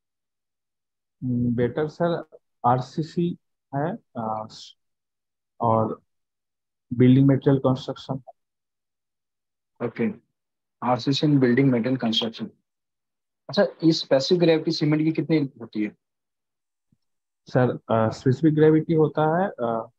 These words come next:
Speaker 1: थ्री पॉइंट वन फ़ाइव के करीब होता है, थ्री, आ, three to three point one five।
Speaker 2: Three point one two।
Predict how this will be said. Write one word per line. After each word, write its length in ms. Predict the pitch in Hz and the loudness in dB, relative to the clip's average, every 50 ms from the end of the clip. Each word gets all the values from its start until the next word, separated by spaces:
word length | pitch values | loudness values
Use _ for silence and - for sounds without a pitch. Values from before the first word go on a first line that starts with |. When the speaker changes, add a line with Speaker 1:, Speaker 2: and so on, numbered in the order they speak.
| _ _ _ _ _ _ _ _ _ _ _ _ _ _ - - | _ _ _ _ _ _ _ _ _ _ _ _ _ _ -4 0
Speaker 1:
थ्री 160 | 170 170 175 | 0 0 2
पॉइंट 400 | 170 175 175 180 185 190 185 - - _ _ _ 127 | 2 0 0 2 2 0 -2 -4 -14 _ _ _ 0
वन 280 | 123 131 135 143 147 | 2 2 4 2 2
फ़ाइव 380 | 147 147 156 151 151 147 147 147 - _ _ _ _ _ _ _ _ _ _ _ _ _ _ _ _ _ _ _ _ _ _ _ _ _ _ | 2 0 -2 0 2 2 0 0 -2 _ _ _ _ _ _ _ _ _ _ _ _ _ _ _ _ _ _ _ _ _ _ _ _ _ _
के 80 | 139 131 | -6 -4
करीब 280 | - 107 113 120 - | -2 -2 -4 -4 -6
होता 180 | - - - - | -8 -12 -14 -18
है, 60 | - | -20
थ्री, 320 | _ _ - 135 139 135 135 120 | _ _ 0 0 0 0 -2 -4
आ, 40 | |
three 440 | 117 - - - - 156 165 175 - | -6 -6 -8 -4 0 2 2 2 2
to 120 | - 220 208 | 0 -2 -2
three 240 | - - 143 139 | 0 -2 -2 0
point 380 | - 147 139 139 143 - - 143 | 0 0 0 0 -2 -6 -8 -6
one 120 | 120 107 110 | -6 -6 -8
five। 200 | - - 110 - _ _ _ _ _ _ _ _ _ _ _ _ _ _ _ _ _ _ _ _ _ _ _ _ _ _ _ _ _ _ _ _ _ _ _ _ _ _ _ _ _ _ _ _ _ _ _ _ _ _ _ _ | -8 -12 -16 -18 _ _ _ _ _ _ _ _ _ _ _ _ _ _ _ _ _ _ _ _ _ _ _ _ _ _ _ _ _ _ _ _ _ _ _ _ _ _ _ _ _ _ _ _ _ _ _ _ _ _ _ _
Speaker 2:
Three 160 | 156 147 139 | -2 0 0
point 200 | 147 147 147 131 135 | 0 0 0 2 0
one 140 | 135 127 120 | 0 -2 -4
two। 100 | 110 - | -6 -12